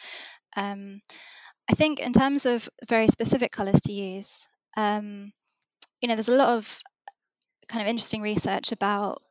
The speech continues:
you know, how people respond to specific colours. You know, green makes me feel like this and red makes me feel like this.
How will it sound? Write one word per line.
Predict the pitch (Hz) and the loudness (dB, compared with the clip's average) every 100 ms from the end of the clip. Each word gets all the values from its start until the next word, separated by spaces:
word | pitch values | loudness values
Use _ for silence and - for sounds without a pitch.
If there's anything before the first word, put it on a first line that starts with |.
| _ | _
you | 220 | -10
know, | 202 196 - | -8 -8 -10
how | - 233 | 0 0
people | - 214 214 | 2 -2 -2
respond | 196 - 208 202 | 0 0 0 -6
to | - 196 | -8 -6
specific | - - 202 - - | -6 -8 -6 -6 -6
colours. | 202 190 196 | -4 -4 -4
You | 196 | -8
know, | |
green | 196 254 240 | -4 -2 -2
makes | 214 - | -2 -4
me | 208 | -6
feel | 208 | -2
like | 190 208 | -2 0
this | 202 208 | 0 0
and | 202 | -2
red | 208 208 | -4 -4
makes | 208 - | -4 -4
me | 208 | -4
feel | 208 | -2
like | 208 - | -2 0
this. | 269 - - | 0 0 -2